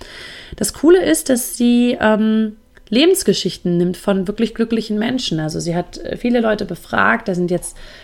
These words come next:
teilweise irgendwie welche, die sehr alt geworden sind und sich als sehr glücklich bezeichnen oder, ähm, alle möglichen Menschen. Mm, und dazu nimmt sie noch, äh, Erkenntnisse aus der Glücksforschung.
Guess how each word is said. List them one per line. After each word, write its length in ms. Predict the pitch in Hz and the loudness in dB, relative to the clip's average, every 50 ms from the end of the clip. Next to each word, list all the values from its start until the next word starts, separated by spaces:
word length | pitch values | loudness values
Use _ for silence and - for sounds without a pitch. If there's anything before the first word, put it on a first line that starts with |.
| - - - | -20 -20 -10
teilweise 440 | - - 180 175 175 165 165 - 151 | -4 -2 0 2 2 2 2 2 0
irgendwie 340 | 165 170 170 175 175 170 | 0 0 -2 -4 -4 -2
welche, 240 | 170 170 175 - 185 | -2 -2 -2 -2 -2
die 140 | 175 180 170 | -2 -2 0
sehr 200 | 165 185 202 - | 0 0 0 0
alt 240 | - 240 240 240 240 | 2 2 2 2 2
geworden 540 | - 208 180 180 196 190 185 185 180 185 180 | 0 -2 0 2 2 4 4 4 2 2 0
sind 600 | 165 170 185 180 175 175 175 175 175 175 180 175 | 0 2 2 2 4 4 4 2 2 0 0 -2
und 300 | - - 170 170 170 165 | -4 -2 -2 -2 -2 -2
sich 280 | - - - 165 170 180 | -6 -8 -8 -6 -4 -4
als 120 | - 160 | -4 -2
sehr 100 | - 170 | -2 -2
glücklich 320 | 156 165 170 - - - - | -2 -2 -4 -6 -6 -6 -6
bezeichnen 720 | 180 - - - 160 160 160 156 - 170 165 160 160 165 | -8 -8 -4 -2 0 0 0 -2 -2 -2 0 0 -2 -2
oder, 480 | - - 165 165 165 151 151 160 165 - - - - - - - - - - - - - - | -2 -2 -2 0 0 0 -2 -2 -4 -6 -12 -20 -18 -18 -18 -20 -20 -20 -20 -20 -20 -14 -8
ähm, 460 | - 165 165 165 165 160 160 160 160 - - _ - - - - - - - - - - - - - - - - - - - - - - - | -4 -2 0 0 0 0 0 -2 -4 -8 -14 _ -20 -20 -20 -20 -20 -20 -20 -20 -20 -20 -20 -20 -20 -20 -20 -20 -20 -20 -20 -18 -16 -12 -6
alle 180 | - 185 185 | -2 2 4
möglichen 360 | 190 190 202 202 202 208 185 170 | 6 6 6 4 2 2 2 2
Menschen. 400 | 160 165 226 247 269 311 359 370 - - - - - - - - - - - - _ _ _ _ - - | 2 2 0 2 2 0 0 0 -4 -12 -20 -20 -20 -20 -20 -20 -20 -20 -20 -20 _ _ _ _ -12 -4
Mm, 420 | - 226 220 226 226 226 226 226 226 220 - | -2 0 2 4 4 4 4 2 0 -2 -2
und 180 | - 214 220 226 | -2 0 2 4
dazu 260 | 214 202 202 - 262 | 4 2 2 2 0
nimmt 200 | 240 247 240 240 | 2 2 0 0
sie 120 | - 233 | 0 0
noch, 280 | 220 226 196 - - - | 0 0 -2 -2 -4 -2
äh, 220 | - 196 190 185 | 0 2 2 4
Erkenntnisse 500 | 185 180 175 175 - 202 - - 175 - | 4 2 2 0 0 -2 0 0 0 0
aus 100 | - - | 0 0
der 100 | - 165 | 0 0
Glücksforschung. 1080 | 165 196 262 - - - - - - - 233 233 247 233 - - 247 233 226 240 233 240 | 0 0 0 -2 -4 -10 -16 -8 -2 2 2 2 2 2 0 -2 -2 0 0 -2 -2 -4